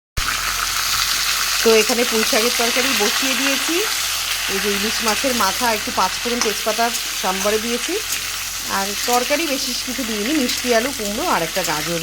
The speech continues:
দিয়েছি। ডিম সিদ্ধ বসিয়ে দিয়েছি, যে ডিমের ঝোল হবে সেই ডিমে। এখানে চাও হয়ে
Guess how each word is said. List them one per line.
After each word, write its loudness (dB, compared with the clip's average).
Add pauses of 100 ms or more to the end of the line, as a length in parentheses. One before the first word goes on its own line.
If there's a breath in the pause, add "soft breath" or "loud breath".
দিয়েছি। -4 (540)
ডিম -2 (100)
সিদ্ধ -4 (140)
বসিয়ে -4
দিয়েছি, -4
যে -4
ডিমের -6
ঝোল 0
হবে -2
সেই -4
ডিমে। -2 (2750)
এখানে -6 (120)
চাও 4 (140)
হয়ে 0